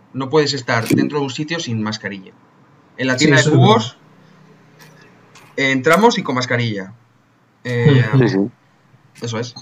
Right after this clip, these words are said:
Speaker 1: Tenéis unas mascarillas muy guays en la tienda de cubos que son de tela y lavables. Eh, por, por diez euros, que están muy guays.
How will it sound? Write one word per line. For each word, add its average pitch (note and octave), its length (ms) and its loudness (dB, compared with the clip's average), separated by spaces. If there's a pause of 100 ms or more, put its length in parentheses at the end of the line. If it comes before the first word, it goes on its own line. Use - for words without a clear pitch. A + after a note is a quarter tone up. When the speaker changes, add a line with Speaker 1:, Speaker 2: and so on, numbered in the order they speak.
(280)
Speaker 1:
Tenéis C#3+ 220 -4
unas E3+ 120 -2
mascarillas D#3+ 440 -2
muy D3 100 -2
guays D#3 280 0
en C#3+ 60 -6
la B2+ 100 -2
tienda C#3+ 180 -6
de B2 40 -8
cubos D3+ 200 -6
que B2+ 60 -12
son C3 160 -4
de B2+ 80 -4
tela D3+ 340 -4 (200)
y B2+ 100 -8
lavables. C#3+ 600 -4 (920)
Eh, A#2+ 400 0 (120)
por, A#2 580 2
por A#2 160 -6
diez B2 200 -2
euros, F#2+ 380 -12
que A2+ 60 -16
están A2+ 220 -6
muy A2+ 100 -6
guays. G2 400 -10